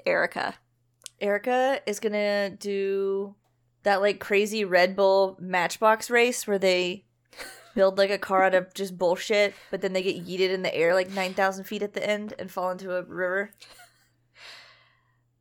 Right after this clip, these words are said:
Speaker 2: Is that
Speaker 1: Sick,
Speaker 2: a thing?
Speaker 1: Erica!
Speaker 2: <laughs>
Speaker 1: Cowabunga!
Speaker 2: That's a thing.
Speaker 1: <laughs>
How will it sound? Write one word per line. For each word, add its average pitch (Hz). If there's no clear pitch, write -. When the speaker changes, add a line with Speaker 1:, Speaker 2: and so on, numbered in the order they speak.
Speaker 2:
Is -
that 302
Speaker 1:
Sick, -
Speaker 2:
a -
thing? 349
Speaker 1:
Erica! 370
Speaker 2:
<laughs> -
Speaker 1:
Cowabunga! 349
Speaker 2:
That's -
a 180
thing. -
Speaker 1:
<laughs> -